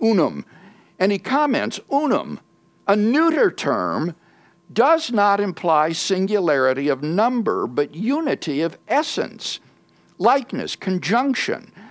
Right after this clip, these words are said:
affection on the Father's part, and submission on the Son's." When he says,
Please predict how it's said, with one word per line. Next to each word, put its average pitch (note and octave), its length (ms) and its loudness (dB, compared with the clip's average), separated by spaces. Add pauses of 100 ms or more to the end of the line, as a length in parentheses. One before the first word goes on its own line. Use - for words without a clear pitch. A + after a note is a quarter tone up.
(160)
affection G3+ 640 0
on A#2 160 0
the A2 60 -4
Father's B3 500 0
part, F#3+ 360 0
and D#3+ 160 -4
submission D#3+ 800 -2 (360)
on G3 260 2
the A3+ 100 -2
Son's." - 600 -2 (460)
When C4+ 180 2
he C4 140 0
says, B2+ 640 0